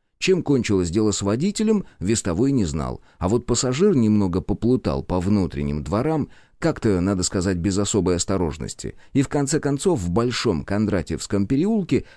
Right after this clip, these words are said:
зашёл в общежитие железнодорожников, где, по свидетельству коменданта, уже несколько дней проживал как командировочный. Вокруг общежития были выставлены скрытые посты, а коменданта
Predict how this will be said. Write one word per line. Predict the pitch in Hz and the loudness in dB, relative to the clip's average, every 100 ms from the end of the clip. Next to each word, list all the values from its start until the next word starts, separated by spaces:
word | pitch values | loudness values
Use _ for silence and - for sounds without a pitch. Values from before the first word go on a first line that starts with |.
| - | -4
зашёл | 98 143 160 202 | 0 0 2 2
в | 151 | 2
общежитие | 131 - 107 147 180 165 143 | 0 0 0 0 2 2 2
железнодорожников, | 101 120 123 131 123 113 98 82 87 90 - - - | 2 2 2 0 2 2 2 0 -2 -4 -6 -18 -6
где, | 90 104 | 0 0
по | - | 0
свидетельству | 95 101 95 87 65 60 64 67 | -2 0 0 0 -2 -6 -8 -2
коменданта, | 123 127 104 80 64 60 - 101 - - | 0 2 2 0 -4 -6 -8 -10 -12 -4
уже | 110 120 | 0 2
несколько | 170 180 - 131 113 | 2 0 -2 -2 0
дней | 95 160 | 0 -2
проживал | - 87 82 98 131 117 - | -2 -4 -2 0 -2 -4 -10
как | - 101 | -6 -6
командировочный. | - 95 92 90 82 60 - - 50 - _ _ _ _ _ | -2 0 0 -2 -4 -4 -8 -10 -12 -14 _ _ _ _ _
Вокруг | - 123 - 196 | -4 -2 -2 -2
общежития | 226 - 151 170 233 123 92 | -2 0 0 0 0 0 0
были | 80 156 | 2 2
выставлены | 117 156 165 101 87 80 69 | 2 2 0 -2 -2 -2 -4
скрытые | - - 101 135 139 147 165 | -6 -2 0 0 2 0 0
посты, | - 120 - - 67 60 - _ _ _ _ - | -2 -4 -4 -8 -10 -10 -14 _ _ _ _ -8
а | 87 | -4
коменданта | 95 85 80 95 143 135 73 | 0 0 -2 -2 -2 -4 -6